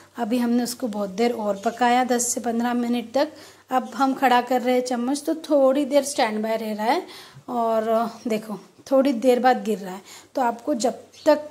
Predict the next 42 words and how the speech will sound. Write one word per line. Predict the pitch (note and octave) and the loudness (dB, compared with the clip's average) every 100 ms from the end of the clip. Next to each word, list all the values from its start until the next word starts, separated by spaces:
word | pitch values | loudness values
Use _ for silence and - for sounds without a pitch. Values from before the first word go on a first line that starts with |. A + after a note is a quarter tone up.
| - | -4
के | D#4 | 0
आपका | E4 - - A#3 - B3+ | 0 -2 -6 -6 -4 -4
चम्मच | B3+ A#3+ B3+ C4 | -2 -2 -2 -6
पूरा | - B3 | -4 -2
stand | B3 B3 G#3+ G#3+ | -2 -2 -2 0
by | A#3 | 0
रहता | A#3 A3+ | -2 -2
है | B3+ | -2
तब | B3+ B3 - | -2 -6 -8
तक | A#3 - | -12 -8
के | B3 | -6
आपको, | G#3 - B3+ | -6 -10 -8
ये | A#3 | -6
देखो | F#3+ - G#3 | -8 -12 -8
गिर | G3+ C4 | -4 -2
गया | A#3+ C4 | -2 -2
ना, | C4 E4 - - - _ - | -2 -6 -10 -20 -20 _ 0
तो | C#4+ F#4 - - - A3 | 2 2 -4 -18 -18 -8
जब | C4+ B3 - | -4 -4 0
तक | D#4 D4+ | 2 4
आपका | D4 C4+ - C4+ | 4 2 0 -2
चम्मच | C4 A#3+ A#3+ B3 - - | 0 -2 -2 -4 -6 -4
stand | B3+ - A#3+ G#3 G#3+ | -4 -2 -2 0 0
by | A3+ | 0
रहेगा | A#3 A3 A3 | 0 -2 -4
तब | A#3+ G#3+ - | -6 -8 -8
तक | G#3+ | -12
के | - | -8
आपको | A3 G#3 B3 | -8 -8 -10
इसको | A3+ - | -8 -10
पकाना | C4 A#3+ B3 G3 G3 G3+ | -8 -8 -8 -8 -8 -8
है। | - A3 - - - - _ - | -8 -8 -10 -20 -20 -20 _ -14
तो | A3 G#3 G3+ G3+ _ _ _ | -10 -8 -10 -14 _ _ _
हम | - A#3 A3 | -10 -6 -6
इसको | G#3 - | -6 -4
पकाते | A3+ G#3+ G#3+ G#3+ G#3 | -4 -4 -4 -4 -2
रहेंगे | B3 C4+ C4 C4 | 0 2 2 2
अभी | C4 C4 | 2 -2
थोड़ी | C4 C4 B3 | 0 0 0
देर | B3+ B3 | 0 2
और, | B3+ B3+ - - - - | 0 -2 -8 -20 -20 -8
और | A3+ A#3 | 2 2